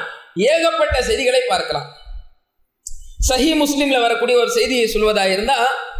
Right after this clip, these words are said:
ஒரு தோழர் சஹாபி கேட்கிறார், "அல்லாஹ்வுடைய தூதரே, நீங்கள் உறவை இணைத்து வாழச் சொல்கிறீர்கள், நான் உறவை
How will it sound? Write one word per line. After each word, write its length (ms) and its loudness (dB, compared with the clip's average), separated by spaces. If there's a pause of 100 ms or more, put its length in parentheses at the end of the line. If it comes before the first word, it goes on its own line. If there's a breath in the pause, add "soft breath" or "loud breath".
(720)
ஒரு 260 2
தோழர் 400 2
சஹாபி 580 0
கேட்கிறார், 460 0
"அல்லாஹ்வுடைய 400 2
தூதரே, 360 0 (1200)
நீங்கள் 380 2
உறவை 400 2 (120)
இணைத்து 360 0
வாழச் 340 2
சொல்கிறீர்கள், 560 2 (1500)
நான் 380 2
உறவை 400 2